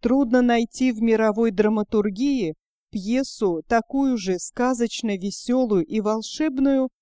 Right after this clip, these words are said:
как «Сон в летнюю ночь». Поэтическое воображение Шекспира породило в ней образы горчичного зёрнышка, паутинки, мотылька,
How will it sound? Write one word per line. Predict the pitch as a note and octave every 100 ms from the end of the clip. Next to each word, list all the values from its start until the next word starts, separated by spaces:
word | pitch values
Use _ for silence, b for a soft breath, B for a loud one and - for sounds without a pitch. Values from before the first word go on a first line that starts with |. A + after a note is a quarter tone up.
| _ _ _
как | A3+ G#3 -
«Сон | - - A#3+ C#4+ C4+
в | F#3+ F#3
летнюю | G3+ G3 - A3 A3
ночь». | A3 G3+ D#3+ - - _ _ _ _ _ _ _ -
Поэтическое | C4+ C4+ - E4 - D#4+ - C#4+ C4
воображение | B3+ B3 B3 B3 B3 C4 A#3+ A3
Шекспира | - G#3+ - - - G3+ G#3 A3+ - _ _ _ _
породило | B3+ C4 C4 A#3 D#4 D4 C#4+
в | B3
ней | B3+ C4+ C4+
образы | - A#3+ B3+ A3+ A#3+ G#3 A#3+ A#3+
горчичного | F#3 A3 A3+ - D4+ D#4+ - F#3 D#3+ E3
зёрнышка, | E3 G#3+ A#3 A#3 A3 - - G#3 - _ _ _
паутинки, | - D4 B3 - G#3+ A#3+ A#3+ -
мотылька, | A3+ C4+ C#4+ C4 A3+ - F#3 F#3